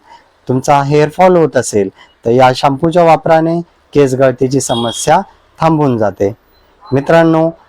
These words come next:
हा या शॅम्पूमुळे आपले केस दिसायला एकदम मुलायम, चमचमीत दिसतात आणि आपले केस या शॅम्पूच्या वापरामुळे सिल्की आणि शायनी होतात.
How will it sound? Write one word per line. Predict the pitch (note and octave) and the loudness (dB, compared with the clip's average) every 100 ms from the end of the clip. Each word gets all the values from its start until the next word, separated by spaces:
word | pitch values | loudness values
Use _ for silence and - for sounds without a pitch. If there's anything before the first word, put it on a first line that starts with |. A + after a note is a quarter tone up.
| _ - | _ -4
हा | C#3+ | -2
या | D3+ D#3+ F3+ | 2 2 2
शॅम्पूमुळे | G3 E3+ E3+ D#3 D3 D#3 | 0 -2 0 -2 -2 -4
आपले | C3 D3+ C#3+ | -6 -4 -4
केस | - D3+ D3 - _ _ - | -2 0 0 -6 _ _ -6
दिसायला | C3+ B2+ D3 C#3+ C#3 | -4 2 2 4 2
एकदम | C3+ C#3+ | 0 0
मुलायम, | C#3 C#3 D3 D3 C#3+ D3 _ _ - - | 0 2 2 2 0 -8 _ _ -8 -2
चमचमीत | D3+ C#3+ F3 F3 C3+ | 0 0 0 0 -2
दिसतात | B2 - G2 F#2 _ _ - _ A2 | -4 -4 -6 -6 _ _ -20 _ -4
आणि | A#2 | -2
आपले | A#2+ - B2 | -2 -2 -6
केस | - D3 D#3+ - - _ _ A#2+ | -2 0 0 -4 -16 _ _ -4
या | A#2 | -2
शॅम्पूच्या | C3 B2+ E3 D#3+ E3+ | -2 -2 -2 0 2
वापरामुळे | D3+ - C#3 A#2+ G#2 G2+ _ | 2 0 -2 -2 -6 -8 _
सिल्की | - C3 B2+ - E3+ | -6 -6 -4 -4 -4
आणि | B2+ A#2+ B2 | -2 -4 -4
शायनी | - A#2+ A2+ | -2 -2 -4
होतात. | G2+ G2 G2+ | -8 -8 -8